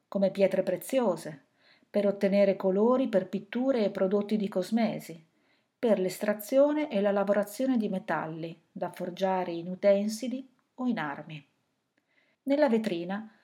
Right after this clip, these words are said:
potete osservare minerali allo stato naturale come l'oro,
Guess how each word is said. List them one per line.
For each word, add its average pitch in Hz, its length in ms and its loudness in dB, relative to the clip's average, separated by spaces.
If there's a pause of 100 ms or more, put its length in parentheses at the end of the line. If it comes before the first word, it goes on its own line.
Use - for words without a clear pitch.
(140)
potete 233 360 0
osservare 233 560 0
minerali 202 560 2
allo 175 160 2
stato 196 360 -2
naturale 180 680 -2
come 180 280 -6
l'oro, 180 580 -4